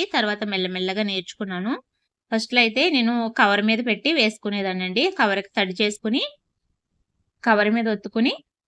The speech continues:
అది దీన్ని మళ్ళీ చేతిలో వేసుకుని దీంట్లో వదిలేదాన్ని.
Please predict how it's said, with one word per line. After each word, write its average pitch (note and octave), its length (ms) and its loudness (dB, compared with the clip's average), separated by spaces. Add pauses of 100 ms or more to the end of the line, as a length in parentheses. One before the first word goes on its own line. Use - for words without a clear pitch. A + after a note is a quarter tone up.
(340)
అది G#3 260 -2
దీన్ని A3 360 2 (600)
మళ్ళీ A3 220 0
చేతిలో A3 440 2
వేసుకుని G#3 440 -2
దీంట్లో A3+ 340 0
వదిలేదాన్ని. F#3+ 560 0